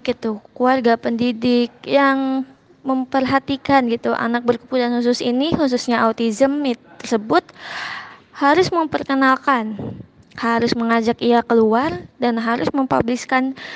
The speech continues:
mereka ke masyarakat yang ada di sekitar kita, memperkenalkan kelebihan-kelebihan anak autism,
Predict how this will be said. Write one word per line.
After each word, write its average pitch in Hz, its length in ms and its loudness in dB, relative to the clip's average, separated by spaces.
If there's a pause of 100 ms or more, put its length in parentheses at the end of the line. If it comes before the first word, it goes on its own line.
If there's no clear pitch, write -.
(240)
mereka 294 480 0
ke - 160 0
masyarakat 233 760 0 (1040)
yang 254 240 2
ada 247 560 0 (480)
di 254 80 2
sekitar 247 480 0
kita, 233 560 -2 (240)
memperkenalkan 233 1200 0
kelebihan-kelebihan 247 1040 0
anak 233 240 -2
autism, 226 640 -2